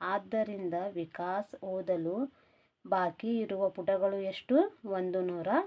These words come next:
ಒಂದು. ಪ್ರಶ್ನೆ ಮೂರು, ರಮ್ಯಾ ಮತ್ತು ಸೌಮ್ಯ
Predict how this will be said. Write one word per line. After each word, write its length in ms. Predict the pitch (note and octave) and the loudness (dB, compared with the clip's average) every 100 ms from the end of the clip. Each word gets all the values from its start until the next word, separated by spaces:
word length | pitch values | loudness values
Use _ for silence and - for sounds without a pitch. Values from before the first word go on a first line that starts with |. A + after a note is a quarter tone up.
| - _ _ - | -2 _ _ -12
ಒಂದು. 540 | F3 E3+ E3 D#3 E3 D#3+ D3+ D#3 _ _ _ _ _ _ _ _ _ _ _ _ _ _ _ _ _ _ _ _ _ _ _ _ _ _ _ _ _ _ | -6 -2 -2 -2 -4 -4 -8 -14 _ _ _ _ _ _ _ _ _ _ _ _ _ _ _ _ _ _ _ _ _ _ _ _ _ _ _ _ _ _
ಪ್ರಶ್ನೆ 520 | G#3+ G#3 G#3 - G#3 G#3 | 0 0 0 -2 -2 -2
ಮೂರು, 400 | F#3+ F#3 F3+ F#3 B3+ - _ - | -2 -2 -2 -2 -4 -8 _ -2
ರಮ್ಯಾ 520 | F#3+ G3 G#3+ A#3 A#3 | 2 2 4 4 4
ಮತ್ತು 400 | A3 F#3 G3+ G#3 | 0 -4 -6 -6
ಸೌಮ್ಯ 520 | - F#3+ F#3+ F#3+ | -2 -2 0 -2